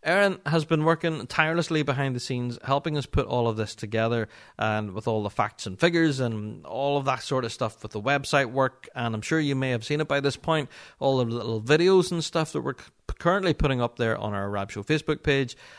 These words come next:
so people can share the video out and everything and tell people, "Here I am, I've been voted for, uh, you know, best venue, you can go and vote for me," that kind of thing. So, yeah, the video production is,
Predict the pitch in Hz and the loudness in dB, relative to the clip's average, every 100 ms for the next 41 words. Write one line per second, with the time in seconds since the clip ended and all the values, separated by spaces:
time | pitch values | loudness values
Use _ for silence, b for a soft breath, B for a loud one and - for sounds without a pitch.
0 | B - 120 143 135 120 113 104 135 127 | B -6 -2 -2 -2 -4 -6 -2 2 2
1 | 113 107 107 104 117 156 - 139 139 135 | 2 0 -2 2 4 2 2 -4 -2 -2
2 | 127 135 127 127 131 120 110 117 110 123 | -2 -4 -2 -6 -8 -8 -8 -4 -4 -4
3 | 117 117 135 147 123 123 151 156 127 123 | -4 -2 0 2 2 2 0 0 -2 -4
4 | 117 110 110 107 - 104 101 - B B | -6 -4 -4 -4 -6 -4 -4 -6 B B
5 | B - 113 104 113 113 98 95 - - | B -6 -4 -4 -2 -4 -4 -8 -14 -20
6 | - 123 110 104 107 127 139 143 143 135 | -8 -4 -4 -4 -2 0 0 0 0 0
7 | 123 - 117 113 113 110 104 - 123 90 | -2 -4 -4 -2 -2 -4 -6 -2 -2 -4
8 | - _ 110 107 123 104 104 98 98 B | -8 _ -6 -4 -2 -4 -4 -8 -12 B
9 | B B B - 143 139 - _ 202 233 | B B B 4 6 6 0 _ 0 4
10 | 190 104 - 151 165 233 208 202 202 202 | 4 0 -2 2 4 4 4 4 2 0
11 | 190 175 151 | -2 0 -2